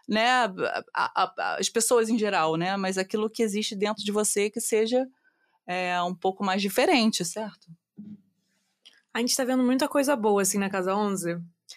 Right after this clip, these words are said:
Speaker 2: E o texto também, eu acho que viu, mas eu queria ver um pouco desse outro lado, assim. Tipo, o que que você acha que, que,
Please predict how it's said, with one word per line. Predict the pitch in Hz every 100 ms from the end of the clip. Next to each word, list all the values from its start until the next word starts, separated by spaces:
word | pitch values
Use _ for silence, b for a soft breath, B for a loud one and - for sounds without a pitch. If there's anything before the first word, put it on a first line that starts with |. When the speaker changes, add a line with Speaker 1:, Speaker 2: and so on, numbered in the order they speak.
| B -
Speaker 2:
E |
o | 214
texto | 233 240 220
também, | 233 226
eu | 214
acho | 208
que | -
viu, | 208 196 233
mas | 208 208
eu | 214
queria | 220 226
ver | 220
um | 233
pouco | 226 226
desse | 233 233 -
outro | 240 - 262 277
lado, | 262 208 185 180
assim. | 175 185 180
Tipo, | 170 170 196
o |
que | 202
que | 220
você | -
acha | 247 185 185 190
que, | 185 - 185 185 -
que, | -